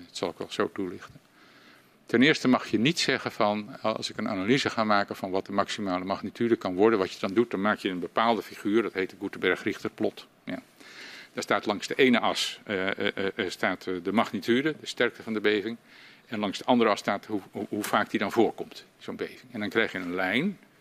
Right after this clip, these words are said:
Nou, heel technisch, je moet nog op een logaritmische plot doen. Nou, dan krijg je die da-, die datapunten en een lijn. En op basis daarvan kun je dan een voorspelling maken. En, en het K N M I dacht te zien dat je, die, dat je dan een, een lijn had. En dan boven een bepaalde magnitude werd de kans nul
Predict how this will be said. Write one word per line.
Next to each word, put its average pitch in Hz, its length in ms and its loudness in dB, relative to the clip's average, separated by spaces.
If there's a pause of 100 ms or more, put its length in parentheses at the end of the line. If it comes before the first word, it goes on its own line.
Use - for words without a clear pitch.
(320)
Nou, - 140 -14 (340)
heel - 180 -6
technisch, 95 440 -4
je - 80 -14
moet - 120 -14
nog - 140 -10
op - 120 -16
een - 180 -10
logaritmische 104 680 -2
plot 117 240 2
doen. 98 260 0
Nou, - 400 -12 (560)
dan - 120 -4
krijg 131 260 0
je 92 160 0
die 95 140 -10
da-, - 180 0
die 98 120 -6
datapunten 123 600 0
en 95 80 -14
een 85 140 -8
lijn. 117 340 0
En 101 120 -8
op 87 60 -10
basis 95 220 -4
daarvan 101 280 -4
kun 98 140 -4
je 95 60 -4
dan 92 120 -12
een 92 80 -12
voorspelling 101 460 -4
maken. 90 360 -6 (440)
En, 104 280 -10
en 107 200 -8
het - 140 -18
K - 60 -6
N 113 160 2
M 120 80 0
I 147 80 0
dacht 123 260 0
te - 80 -4
zien 123 240 0
dat 107 200 0
je, 101 100 -8
die, 90 200 -12 (380)
dat 90 200 -8
je - 120 -18
dan 85 160 -6
een, - 280 -18
een 82 80 -18
lijn 135 260 0
had. 120 160 -2
En 95 140 -6
dan 82 180 -8
boven 131 300 6
een 113 60 -4
bepaalde 107 360 0
magnitude 104 400 -4
werd 101 120 -4
de - 60 -18
kans 110 300 -4
nul 101 300 -6